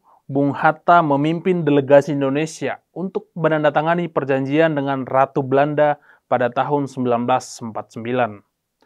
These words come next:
Konferensi itu juga disaksikan langsung oleh perwakilan P B B, Australia, dan pihak U N C I di Den Haag, Belanda. Konferensi K M B ini adalah sikap tegas dari Bung Hatta atas serangan militer Belanda lewat agresi militer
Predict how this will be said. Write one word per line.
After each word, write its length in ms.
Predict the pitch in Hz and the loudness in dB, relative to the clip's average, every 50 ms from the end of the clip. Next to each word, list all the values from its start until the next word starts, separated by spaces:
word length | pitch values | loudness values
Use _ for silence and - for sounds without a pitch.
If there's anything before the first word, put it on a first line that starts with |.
| _ _ _ _ _ _ _ _ | _ _ _ _ _ _ _ _
Konferensi 720 | - 165 175 165 190 180 185 185 180 - 208 202 202 175 | 4 4 6 6 6 6 6 6 4 2 0 0 0 0
itu 240 | 185 175 - 180 165 | -4 0 0 2 2
juga 320 | 165 208 185 165 160 147 | 2 0 2 4 4 4
disaksikan 560 | 139 139 135 165 147 - - 165 156 170 151 | 4 2 0 -2 -6 -4 -4 -2 0 2 2
langsung 400 | 151 156 160 165 160 - 170 160 151 - | 4 4 2 2 0 -2 -4 -4 -2 2
oleh 240 | 143 151 160 156 - | 4 4 4 4 4
perwakilan 560 | 147 131 131 131 127 - 147 147 147 147 147 | 4 4 4 4 2 2 0 0 2 0 0
P 160 | - 139 127 | -2 -2 0
B 160 | 131 143 143 | 2 0 2
B, 60 | 143 160 165 165 165 165 - _ _ _ _ _ _ _ 123 | 2 2 2 2 0 -4 -8 _ _ _ _ _ _ _ -4
Australia, 720 | 123 120 - - 156 151 160 170 175 180 185 185 180 175 - _ _ _ - | -4 -4 -2 2 6 6 8 8 8 4 2 2 -4 -8 -12 _ _ _ -2
dan 320 | 131 135 135 131 131 127 | 0 0 2 2 -2 -4
pihak 320 | - - 185 185 190 180 185 - | -2 0 4 4 4 4 2 0
U 160 | 175 165 165 160 | -2 0 0 0
N 80 | 160 | 0
C 160 | 151 - 180 | 0 -2 -4
I 320 | 156 180 170 156 127 120 - _ _ _ _ _ | -4 -2 -4 -4 -4 -6 -8 _ _ _ _ _
di 240 | - 131 143 151 | -10 -6 -4 -4
Den 320 | 151 139 151 147 143 139 131 | -2 0 0 0 0 -2 0
Haag, 240 | 165 160 151 156 _ _ _ _ _ | 0 0 0 -2 _ _ _ _ _
Belanda. 480 | 123 123 131 139 143 135 127 120 104 - _ _ _ _ _ _ _ _ _ _ - - - - _ _ | -4 -2 -2 0 0 -2 -2 -2 -4 -6 _ _ _ _ _ _ _ _ _ _ -20 -20 -20 -20 _ _
Konferensi 560 | - 170 175 170 196 202 202 208 202 - 226 | 4 4 6 8 8 8 8 8 6 2 0
K 240 | - 214 196 185 185 | 4 6 8 8 8
M 80 | 185 | 8
B 80 | 180 180 | 6 6
ini 400 | 180 185 196 202 202 170 143 139 | 4 6 4 2 2 2 0 -2
adalah 320 | - 147 147 151 160 160 | 0 2 4 6 6 6
sikap 400 | 147 - - 170 - 180 165 - | 4 0 -6 -4 -2 -4 -4 -2
tegas 400 | _ 156 151 147 170 170 156 - | _ -6 0 4 4 4 4 2
dari 320 | - 143 139 131 131 131 131 | 0 0 0 2 2 -2 -4
Bung 240 | 123 127 131 139 | -4 -4 -4 -4
Hatta 640 | 127 120 139 151 147 - _ _ - 165 160 160 143 | -2 0 0 0 0 0 _ _ 4 6 6 6 4
atas 320 | 139 135 - 160 - - 160 | 2 0 -2 -2 0 2 2
serangan 320 | 156 165 175 185 185 180 | 2 2 2 2 0 0
militer 320 | 175 160 151 151 - 147 | 0 0 -2 0 0 -2
Belanda 480 | 143 135 139 147 156 170 170 170 170 170 | 0 2 2 2 2 2 4 6 6 6
lewat 320 | 156 135 135 139 143 139 | 6 6 2 2 0 0
agresi 480 | 135 135 123 120 143 170 175 165 - 202 | -2 -2 -2 -2 -2 -2 -2 0 -2 -2
militer 640 | 185 175 170 175 165 - _ 170 160 156 - 151 | -2 0 0 -2 -2 0 _ 2 2 2 0 -4